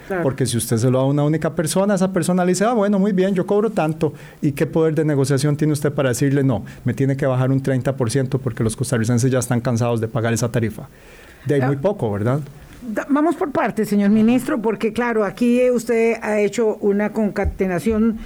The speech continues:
Speaker 1: eh, de razonamientos, pero me gustaría ir por partes. Eh, primero, las tarifas no las pone la empresa a discreción. Entonces, yo creo que eso es muy importante porque,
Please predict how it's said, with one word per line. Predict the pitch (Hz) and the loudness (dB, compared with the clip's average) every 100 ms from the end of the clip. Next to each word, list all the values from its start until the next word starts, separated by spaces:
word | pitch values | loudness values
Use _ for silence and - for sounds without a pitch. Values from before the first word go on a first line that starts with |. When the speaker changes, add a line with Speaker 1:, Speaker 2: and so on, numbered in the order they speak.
| - - - - - | -14 -18 -18 -20 -10
Speaker 1:
eh, | - 202 185 170 | 0 2 2 2
de | 196 185 | 0 2
razonamientos, | 175 185 220 190 185 220 220 214 254 262 - - - - - | 0 -2 0 2 2 2 2 0 -2 -4 -10 -20 -20 -20 -6
pero | 247 240 226 | -2 -2 0
me | 247 | 0
gustaría | 240 240 247 311 | 0 0 0 0
ir | |
por | - 302 | 0 -2
partes. | 311 302 - 196 - - - - - - - - - - | -2 -2 -2 -4 -4 -16 -20 -20 -20 -20 -20 -20 -12 -4
Eh, | 208 202 185 - - | -2 -2 -4 -8 -10
primero, | - 262 294 359 359 | -2 2 2 2 0
las | 226 220 | 0 0
tarifas | 226 226 240 277 254 - | 0 0 0 -2 -4 -4
no | 240 262 254 | 0 2 2
las | 233 214 | 2 0
pone | - 254 226 160 143 156 - | -2 0 2 0 -2 -6 -4
la | 170 185 | -2 0
empresa | 185 190 190 185 202 185 - | 0 2 0 0 -2 -4 -2
a | 202 | 2
discreción. | 208 208 208 180 226 190 151 139 151 | 2 0 0 0 2 0 2 0 -2
Entonces, | 202 269 | -2 0
yo | 294 | 0
creo | 311 | 0
que | 311 | -2
eso | 294 | 0
es | 302 | 2
muy | 311 | 2
importante | 302 294 240 277 269 294 | 0 -2 -2 -2 0 -2
porque, | 226 233 208 226 202 | -2 -2 0 0 -2